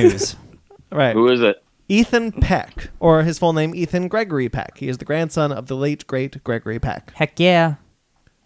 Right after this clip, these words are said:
Speaker 2: Who, Ben, do you know who that is?
Speaker 3: Yeah, that's the guy who played Atticus Finch in Kill a Mockingbird.
Speaker 1: Good job, buddy.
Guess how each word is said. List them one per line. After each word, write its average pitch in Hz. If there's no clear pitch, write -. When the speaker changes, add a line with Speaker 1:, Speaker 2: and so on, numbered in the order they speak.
Speaker 2:
Who, 139
Ben, 123
do 135
you 135
know 131
who 135
that 123
is? -
Speaker 3:
Yeah, 175
that's 135
the 139
guy 143
who 143
played 139
Atticus 127
Finch 151
in 90
Kill 117
a 113
Mockingbird. 101
Speaker 1:
Good 269
job, 180
buddy. 175